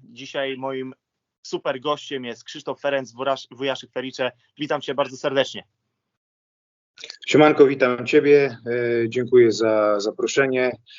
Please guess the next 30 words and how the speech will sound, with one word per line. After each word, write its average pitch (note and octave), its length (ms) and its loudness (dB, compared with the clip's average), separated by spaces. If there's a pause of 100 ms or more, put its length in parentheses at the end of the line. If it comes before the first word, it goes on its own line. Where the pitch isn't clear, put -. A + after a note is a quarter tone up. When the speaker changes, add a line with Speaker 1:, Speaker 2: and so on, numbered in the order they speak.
(540)
Speaker 2:
No E3 140 6
i E3 80 8
witam C#3+ 320 0
oczywiście B2+ 380 0
wszystkich - 360 -6
widzów, F3+ 460 2
ewentualnie A2+ 520 2
słuchaczy. F#2+ 460 -6 (1600)
Speaker 1:
Co A3+ 180 2
tam A3+ 200 4 (380)
u - 20 6
ciebie? E3+ 260 6
Może D#3+ 220 4
zacznijmy E3 320 4
od D#3+ 100 2
tego. C3 220 2
Jak D3+ 220 2
po F3 100 -6
walce, F3 320 2
bo C#3+ 220 -8
wiemy, D3 300 -8
że C#3 100 -12
teraz D3 280 -4
jesteś D3+ 540 -10
właśnie C#3+ 320 -8
po C3+ 360 -6
pierwszym C#3+ 240 -16
pojedynku C3+ 400 -12
w - 100 -20
Fejmie. C3+ 380 0